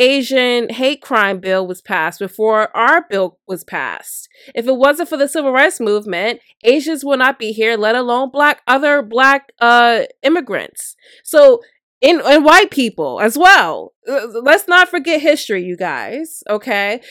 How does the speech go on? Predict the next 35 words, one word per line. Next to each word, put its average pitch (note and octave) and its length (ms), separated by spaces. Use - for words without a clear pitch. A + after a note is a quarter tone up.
So C#4 200
if B3+ 40
we're C4+ 100
going D4 340
to E4 100
talk D#4+ 380
about G#3+ 640
the A#3 60
collective B3 600
uplift, F3 840
we're D#4+ 200
pointing D#4 520
the C4+ 100
blame A#3+ 360
at A#3 120
the A3+ 80
wrong A3 300
people, G#3+ 760
okay? G3+ 640
I C4 160
am C4 140
not B3+ 220
a D#4 60
Democrat F#3 720
or A3 180
a - 20
liberal. B3+ 600
I G3+ 100
am G#3+ 140
not A3 180
a A#3+ 60
conservative B3+ 880
or G#3+ 400
a - 160
right G#3+ 340